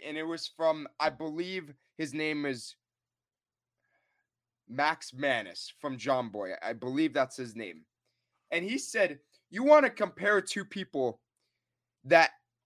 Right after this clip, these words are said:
basically are the same but get treated totally differently? Aaron Hicks and Luis Severino. Both signed big contract extensions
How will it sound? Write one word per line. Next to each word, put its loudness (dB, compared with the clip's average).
basically 6
are 12
the 2
same -2
but 0
get 4
treated -2
totally 0
differently? -6
Aaron 6
Hicks -4
and 0
Luis -2
Severino. -6
Both 4
signed 2
big 4
contract 2
extensions -6